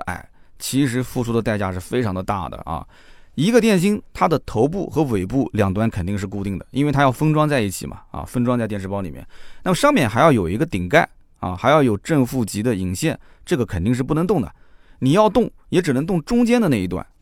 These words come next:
是不是？那么中间的那一段呢，装载的是什么？是用于产生能量的正负极的活性材料。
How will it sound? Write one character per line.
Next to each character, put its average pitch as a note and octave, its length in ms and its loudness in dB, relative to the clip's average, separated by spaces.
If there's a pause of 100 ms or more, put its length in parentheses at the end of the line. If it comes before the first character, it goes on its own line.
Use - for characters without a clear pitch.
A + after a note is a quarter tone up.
是 - 160 -2
不 D3+ 80 4
是？ D3+ 160 6 (600)
那 F#3+ 100 4
么 A3 100 4
中 C4 240 4
间 C4+ 140 8
的 C4 80 6
那 A3+ 180 4
一 F#3+ 60 2
段 G3 180 6
呢， F3 120 4
装 G3+ 200 2
载 D3+ 120 2
的 A2 40 0
是 B2+ 140 0
什 G#2 140 -2
么？ F#2 120 -2
是 D#3 140 -4
用 F3+ 160 0
于 D#3 80 0
产 G2 240 -2
生 C3+ 140 2
能 A2+ 100 4
量 D3 140 2
的 B2 80 4
正 D3 200 0
负 B2+ 160 0
极 G2 140 -6
的 A#2+ 80 0
活 G#2+ 160 0
性 E3 140 0
材 G#2 160 -4
料。 C#3+ 120 -6